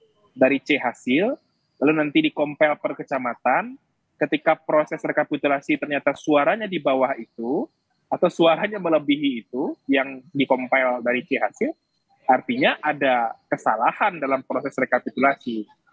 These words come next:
Nah, makanya kalau misalnya teman-teman P tiga merasa suaranya ada yang kurang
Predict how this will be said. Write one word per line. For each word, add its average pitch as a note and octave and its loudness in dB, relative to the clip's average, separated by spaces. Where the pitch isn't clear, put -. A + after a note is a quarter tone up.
Nah, B2 6
makanya C#3 2
kalau D3 0
misalnya C#3 0
teman-teman C#3 -2
P - 0
tiga C#3 2
merasa D3 0
suaranya C#3 2
ada C3+ 2
yang C3 -4
kurang E3+ 0